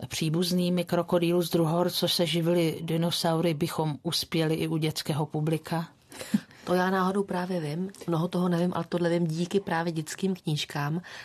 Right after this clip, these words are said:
Speaker 2: které hltali moji chlapci. A já mám takový tip, kdo chce takhle vzdělávat velmi příjemným způsobem, interaktivním způsobem, ať si zajede do Legolandu, ale druhý den, ať si zajede do Aarhusu, do úžasného muzea,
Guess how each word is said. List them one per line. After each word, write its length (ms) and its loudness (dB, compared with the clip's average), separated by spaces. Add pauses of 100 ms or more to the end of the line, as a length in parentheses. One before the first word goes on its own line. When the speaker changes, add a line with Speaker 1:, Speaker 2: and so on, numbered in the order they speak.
Speaker 2:
které 260 -2
hltali 420 -4
moji 200 -2
chlapci. 480 -8 (180)
A 260 0
já 180 0
mám 180 -2
takový 380 -2
tip, 360 -2
kdo 160 0
chce 240 -2
takhle 320 -4
vzdělávat 500 -2
velmi 300 0 (100)
příjemným 440 0
způsobem, 760 -2 (560)
interaktivním 760 -2
způsobem, 580 -4
ať 100 -4
si 100 -4
zajede 580 -2
do 120 -4
Legolandu, 640 0
ale 220 2
druhý 360 2
den, 200 -2
ať 160 -6
si 80 -6
zajede 240 -2
do 140 -4
Aarhusu, 480 -2
do 100 -4 (180)
úžasného 640 -2
muzea, 580 -2